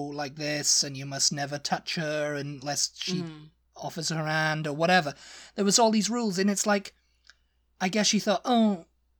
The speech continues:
Speaker 1: I'm gonna be married to
Speaker 2: That's
Speaker 1: one of
Speaker 2: not
Speaker 1: them.
Speaker 2: gonna
Speaker 1: That's
Speaker 2: apply
Speaker 1: not
Speaker 2: to
Speaker 1: gonna
Speaker 2: me
Speaker 1: apply to me
Speaker 2: because
Speaker 1: because I'm gonna be one of them,"
Speaker 2: Yeah.
Speaker 1: essentially.
Speaker 2: Mm-hmm.
Speaker 1: And it's like, no, for generations, you all gotta do this.
Speaker 2: Yeah.
Speaker 1: Even, even, like, Princess Margaret, even,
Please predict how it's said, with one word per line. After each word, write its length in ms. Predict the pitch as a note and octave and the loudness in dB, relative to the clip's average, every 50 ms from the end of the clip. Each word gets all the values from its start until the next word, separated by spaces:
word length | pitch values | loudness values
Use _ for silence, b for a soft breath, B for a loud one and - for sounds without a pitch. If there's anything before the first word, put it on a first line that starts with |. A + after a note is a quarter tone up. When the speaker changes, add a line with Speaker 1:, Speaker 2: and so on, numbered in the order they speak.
| _ _ _ _ | _ _ _ _
Speaker 1:
I'm 160 | - F#3+ F#3+ F3 | -2 -2 0 0
gonna 160 | G3+ F#3+ F#3+ | 0 -2 0
be 120 | F3+ F#3+ | 0 0
married 420 | F#3 F#3 F#3 F#3 F#3+ F#3+ F#3+ F#3 - | 0 2 2 2 2 0 0 0 0
to 80 | G3 | -2
Speaker 2:
That's 100 | F#3 - | 0 -2
Speaker 1:
one 80 | - - | 0 0
of 60 | G#3+ | 0
Speaker 2:
not 60 | G#3 F#3 | 2 2
Speaker 1:
them. 80 | E3+ F3 | 2 2
Speaker 2:
gonna 320 | F#3 F3+ F3 E3 E3 E3 | 0 0 0 -2 -2 0
Speaker 1:
That's 180 | - F#3+ G3 F3+ | 0 2 2 4
Speaker 2:
apply 20 | F3 | 4
Speaker 1:
not 140 | - F3 E3 | 2 0 2
Speaker 2:
to 40 | |
Speaker 1:
gonna 120 | G3+ G3 F#3+ | 2 2 2
Speaker 2:
me 40 | D#3+ | 2
Speaker 1:
apply 260 | F#3 G3 F#3 F#3 F#3 | 2 2 4 4 2
to 120 | F#3 G#3 | 2 2
me 100 | F#3+ F3+ F3 | 2 2 2
Speaker 2:
because 60 | E3+ E3+ | 0 0
Speaker 1:
because 160 | E3 - E3 F3+ | -2 -2 -2 0
I'm 100 | F3 F3 | 0 0
gonna 120 | F3 F3+ | 0 0
be 100 | F3 F3 | 0 0
one 240 | E3+ F3+ F#3+ G3 F#3+ | 2 2 4 4 4
of 120 | F3 D3+ | 2 0
them," 240 | B2 A2 G2 F#2 - | -2 -4 -6 -6 -10
Speaker 2:
Yeah. 180 | E3+ F3+ F3 D#3 | -10 -10 -6 -2
Speaker 1:
essentially. 560 | C#3+ - - C#3+ C3+ A2 - - B2+ G2 - - | 0 2 2 0 0 -4 -4 -6 -6 -6 -6 -4
Speaker 2:
Mm-hmm. 400 | F#3+ G3 F3+ E3 D#3 D3+ D#3 D#3 D3 B B B B B | -4 -4 -4 -6 -8 -12 -14 -16 -18 B B B B B
Speaker 1:
And 80 | F3 D#3 | -10 -6
it's 100 | D#3+ - | -2 -2
like, 160 | - E3+ D3+ - _ _ - | -2 -2 -4 -8 _ _ -12
no, 360 | C3+ D3+ E3 F3+ G#3 - - _ _ _ _ _ _ _ _ _ _ _ _ _ _ E3+ - | -6 -4 -2 -2 -2 -4 -6 _ _ _ _ _ _ _ _ _ _ _ _ _ _ -20 -10
for 120 | - F3 | -10 -6
generations, 1040 | D3+ - F#3 F3 F3+ F#3 F3+ F3+ F#3+ F#3+ F#3 - F3+ F3 F3+ F3+ - - - - - - _ _ _ _ _ _ _ _ _ _ | -4 -2 0 0 0 0 0 2 0 0 0 0 -2 -2 0 2 4 4 4 2 0 -4 _ _ _ _ _ _ _ _ _ _
you 160 | - E3 D3 | -14 -14 -12
all 160 | D3+ D#3 D#3 D#3+ | -10 -10 -10 -8
gotta 200 | - E3+ E3 E3 | -6 -6 -6 -4
do 220 | E3 G3 G3 G3 | -4 -2 -2 -2
this. 360 | E3 B2+ - - - - - E3 - | -2 -4 -4 -2 -2 -2 -2 -4 -8
Speaker 2:
Yeah. 320 | F3+ F3 E3 D#3+ D3+ C#3+ C#3+ _ _ _ _ _ _ | -8 -8 -8 -8 -10 -14 -16 _ _ _ _ _ _
Speaker 1:
Even, 500 | G3 G3 G3 F3+ F#3+ F#3+ F#3+ F#3 D#3 - _ _ | 4 4 4 6 4 2 2 0 -2 -8 _ _
even, 360 | - G#3 G3+ F3+ F#3 F#3 F#3 | -2 0 0 2 2 0 0
like, 180 | F3+ F3 E3 - | -2 -2 -4 -4
Princess 360 | - G#3 F#3+ F3 F#3+ F3+ - | 0 0 0 2 2 0 2
Margaret, 440 | G3 F#3 F#3 F#3 F#3 E3 D3+ - - | 2 4 4 4 2 0 -2 -6 -4
even, 500 | - F3 F#3 F3 F3 F3+ F3 E3+ E3+ - | -2 -2 0 0 0 0 0 0 0 -2